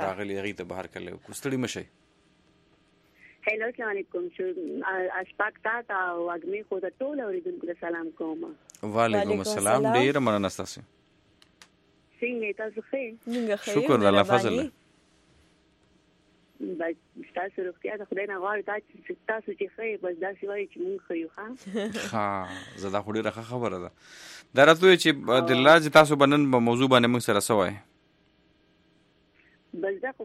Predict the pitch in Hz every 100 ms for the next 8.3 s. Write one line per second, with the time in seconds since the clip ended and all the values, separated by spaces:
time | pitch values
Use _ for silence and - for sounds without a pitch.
0 | - 240 226 196 165 180 180 175 202 220
1 | 196 - 226 262 - 208 - 190 214 -
2 | - - 180 185 202 208 233 226 196 -
3 | 165 185 180 175 170 175 170 170 - 190
4 | 185 202 220 233 233 202 190 - 180 170
5 | 160 180 185 185 - 226 214 240 254 226
6 | 196 185 185 170 - 240 240 214 202 _
7 | - 202 185 190 - 226 220 196 202 254
8 | - - 113